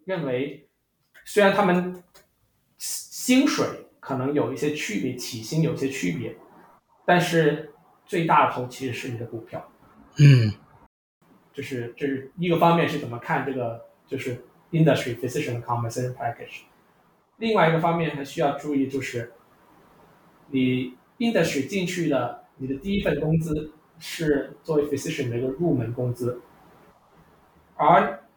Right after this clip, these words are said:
Speaker 1: 在 private practice 进去的工资是作为你成为 partner 之后 maximize your, your time 所获得工资，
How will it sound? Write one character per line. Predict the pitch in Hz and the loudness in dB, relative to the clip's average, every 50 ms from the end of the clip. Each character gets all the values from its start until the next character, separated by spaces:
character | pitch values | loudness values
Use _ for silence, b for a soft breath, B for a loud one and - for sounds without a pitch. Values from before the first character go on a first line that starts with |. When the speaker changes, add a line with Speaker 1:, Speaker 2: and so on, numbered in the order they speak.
| _ _ _ _ | _ _ _ _
Speaker 1:
在 | - 190 180 165 - - | 0 0 0 0 0 2
private | 196 208 214 220 214 - - | 4 4 4 4 2 -2 -4
practice | - 196 196 196 - - 135 120 - - - - - | -2 -2 -2 -2 -2 -6 -8 -8 -8 -10 -16 -14 -8
进 | - 175 160 | -6 -4 -4
去 | 160 151 | -2 -2
的 | 143 151 | -2 -2
工 | 151 151 156 156 | -2 -2 -2 -2
资 | 156 151 151 151 151 156 - - | 0 0 0 0 -2 -4 -8 -12
是 | - - 165 | -10 -8 -4
作 | - 170 156 147 | 0 2 2 2
为 | 151 147 - - | 2 0 -4 -8
你 | 135 123 120 120 131 - _ _ - | -8 -8 -8 -8 -10 -14 _ _ -14
成 | - 143 147 | -6 -2 -2
为 | 147 147 | 0 0
partner | - - 160 - 127 120 120 | 0 2 0 0 0 -2 -8
之 | - 143 | -10 -6
后 | 139 147 143 127 123 - - - - - _ _ _ _ _ _ _ _ _ - | 0 2 2 2 2 -2 -6 -12 -20 -20 _ _ _ _ _ _ _ _ _ -4
maximize | 156 151 165 175 175 170 - 151 139 135 131 120 120 117 113 113 - - - - | 2 6 6 6 6 4 2 -2 -4 -2 -2 -2 -2 -2 -4 -6 -8 -12 -12 -8
your, | 131 123 123 120 - - - - - | -4 -2 0 0 -2 -2 -6 -10 -10
your | 123 120 | -10 -10
time | - - - 165 156 - - - 117 - - _ _ _ _ _ _ _ | -8 -2 2 4 4 4 2 0 -6 -10 -18 _ _ _ _ _ _ _
所 | - - 123 | -12 -10 -8
获 | 120 - 151 143 | -4 0 0 2
得 | 135 123 - | 2 0 -2
工 | 135 131 135 127 | -4 -6 -6 -6
资， | - 127 123 - | -8 -10 -10 -12